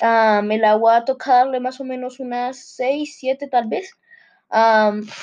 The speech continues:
y pues no más de eso, porque tampoco queremos que, pues, se haga del baño mientras que estamos durmiendo. Ah, las mascotas, pues,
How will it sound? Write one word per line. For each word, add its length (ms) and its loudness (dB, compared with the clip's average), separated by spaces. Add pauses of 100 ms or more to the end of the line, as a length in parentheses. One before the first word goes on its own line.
(120)
y 220 -6
pues 340 0
no 160 -4
más 220 -4
de 180 0
eso, 240 -6
porque 560 -8 (480)
tampoco 420 -2
queremos 460 -2
que, 260 0 (340)
pues, 380 -4 (120)
se 220 0
haga 180 2
del 140 2
baño 280 -8
mientras 400 -10
que 80 -10
estamos 540 -12
durmiendo. 500 -10 (640)
Ah, 580 2 (1800)
las 220 0
mascotas, 1040 0 (120)
pues, 520 -2